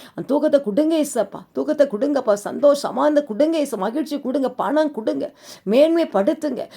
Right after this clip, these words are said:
ஒரு சேதம் இல்லாமல் இந்த பிரச்சனை, பாடுகள் இந்த பிள்ளை வெளியே வரும்படியா நான் ஜெபிக்கிறேன். வல்லமை, வல்லமை, வல்லமை, வல்லமை இறங்கட்டும்.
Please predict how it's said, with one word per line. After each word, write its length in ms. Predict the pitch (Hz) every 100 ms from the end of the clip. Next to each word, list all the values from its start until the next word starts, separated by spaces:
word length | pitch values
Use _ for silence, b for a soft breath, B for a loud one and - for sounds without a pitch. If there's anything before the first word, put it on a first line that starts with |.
| B
ஒரு 340 | 180 262 311
சேதம் 420 | 311 - 233 311 294
இல்லாமல் 400 | 202 226 294 311
இந்த 160 | 277
பிரச்சனை, 420 | - 214 208 302
பாடுகள் 500 | 277 160 196 277 302
இந்த 160 | 269 208
பிள்ளை 220 | 208 262
வெளியே 260 | 208 262 294
வரும்படியா 520 | 208 214 302 320 302
நான் 200 | 247 202 -
ஜெபிக்கிறேன். 800 | 214 269 339 339 359 - 285 - _ b b b b
வல்லமை, 420 | 185 294 285 233
வல்லமை, 380 | 196 285 302 254
வல்லமை, 420 | 196 294 311 262
வல்லமை 460 | 196 302 285 233
இறங்கட்டும். 480 | 175 254 320 254 175